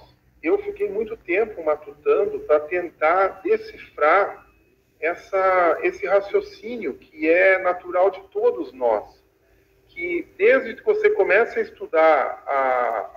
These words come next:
a Newton lá na, no primeiro grau, nas primeiras apresentações que são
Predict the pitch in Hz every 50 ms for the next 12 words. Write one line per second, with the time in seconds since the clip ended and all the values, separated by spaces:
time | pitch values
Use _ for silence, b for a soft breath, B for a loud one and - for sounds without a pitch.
0 | - - - 127 120 120 123 - - 135 147 180 233 247 220 - - 156 143 139
1 | 131 139 165 180 170 151 127 123 120 120 - - 139 135 131 151 180 180 165 -
2 | 131 131 131 156 196 214 185 - - - - - _ - 143 131 131 135 160 196
3 | 233 220 196 160 151 143 - - 147 139 143 147 143 139 131 127 - - - 156
4 | 160 - _ _ _ 135 135